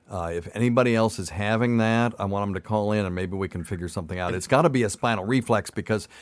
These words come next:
like I said, part of the ejaculatory reflex is spinal, and when I,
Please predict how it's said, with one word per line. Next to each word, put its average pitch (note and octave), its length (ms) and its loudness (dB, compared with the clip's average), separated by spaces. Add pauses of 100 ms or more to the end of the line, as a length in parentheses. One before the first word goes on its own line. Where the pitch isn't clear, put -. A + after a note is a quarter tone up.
(280)
like A2+ 200 0
I A2+ 60 2
said, G#2+ 300 4
part B2+ 220 2
of G#2 100 2
the G2+ 120 0
ejaculatory A2 760 2
reflex G2 560 -2
is F2 100 -8
spinal, A#2+ 600 2
and F#2+ 180 -4
when G2 100 -2
I, A2+ 300 2